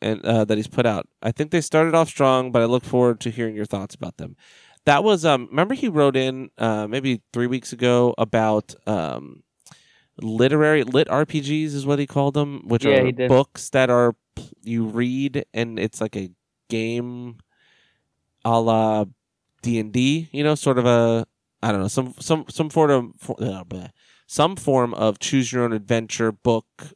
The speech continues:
Speaker 1: version of that.
Speaker 2: Mm-hmm.
Speaker 1: Um, so I definitely am gonna, again, I'm, I'm really not trying to spend money right now. They're pretty cheap, but I'm gonna wait till I get my tub at my new house and then I can read in there.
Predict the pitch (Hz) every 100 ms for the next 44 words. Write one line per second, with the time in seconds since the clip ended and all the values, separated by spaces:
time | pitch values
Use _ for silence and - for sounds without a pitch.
0 | - 110 107 104 101 92 92 98 95 170
1 | - - _ _ _ _ _ - 165 135
2 | 123 107 101 101 95 101 - - 98 98
3 | 101 - _ _ 107 120 139 139 156 151
4 | 131 123 113 110 90 110 104 110 101 101
5 | - 113 123 131 117 - 113 107 - 107
6 | 104 101 107 113 117 117 117 139 160 339
7 | - - 127 165 - _ _ _ _ -
8 | 123 127 139 123 123 131 123 110 98 101
9 | - 110 127 131 - 104 98 110 113 123
10 | 139 - 107 104 104 107 107 101 101 101
11 | 107 139